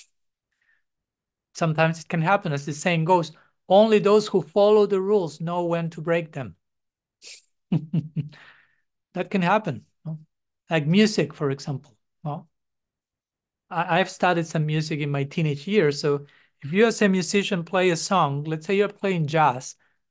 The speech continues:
and you have to im-, there's improvisation in jazz.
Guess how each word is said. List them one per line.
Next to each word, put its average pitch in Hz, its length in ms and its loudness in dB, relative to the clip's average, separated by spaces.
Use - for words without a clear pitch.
and 160 100 -2
you 165 80 0
have 175 140 0
to 185 120 0
im-, 202 200 -2
there's 214 320 0
improvisation 180 1040 -2
in 131 140 -6
jazz. 120 440 -8